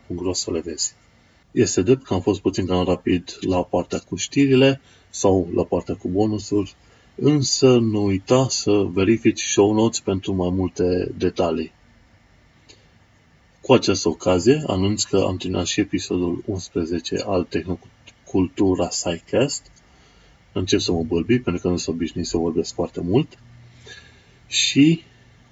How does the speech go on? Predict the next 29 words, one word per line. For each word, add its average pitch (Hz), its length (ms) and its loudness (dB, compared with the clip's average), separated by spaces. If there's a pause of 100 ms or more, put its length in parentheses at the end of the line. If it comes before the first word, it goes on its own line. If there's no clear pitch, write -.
(280)
de 120 160 6
data 101 240 4
aceasta 131 360 0
am 101 100 0
aflat 101 300 -2
care 98 160 2
este 92 180 -2
diferența 90 460 -2
între 85 220 -4
ipoteză 85 580 -2
și - 160 -8
teorie 92 520 -2 (180)
și - 200 -6
de 90 140 0
ce - 340 0
nu 117 200 2
este 104 360 0
doar 87 340 -2
o 90 280 -2
teorie. 87 560 -2 (680)
Eu 117 140 8
sunt 98 220 -2
Manuel 85 320 -2
Cheța 87 340 -2
de 82 100 -6
la 82 140 -4
tehnocultura 87 680 -2
punct 80 280 -6
ro, 131 280 4